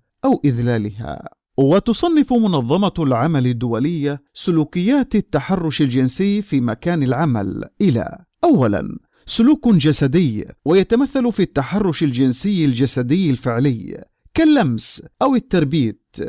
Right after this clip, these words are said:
أو قرصاً باليد أو أي جزء من الجسد أو التقبيل أو المعانقة أو القرب غير الضروري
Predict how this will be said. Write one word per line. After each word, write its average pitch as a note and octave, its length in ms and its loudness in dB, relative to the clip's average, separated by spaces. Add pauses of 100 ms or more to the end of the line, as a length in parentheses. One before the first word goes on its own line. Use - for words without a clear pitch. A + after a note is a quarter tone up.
(200)
أو D4+ 120 4
قرصاً G#3 480 -2
باليد B2+ 800 0 (180)
أو A#3+ 240 0
أي D3+ 200 2
جزء B2+ 520 -4 (280)
من D3 220 -4
الجسد - 760 -6 (220)
أو A#2 120 0
التقبيل B2+ 840 -2
أو C3 180 0
المعانقة B2+ 920 -4 (260)
أو D4 140 0
القرب F3 640 -2
غير C#3 540 2
الضروري B2+ 800 -2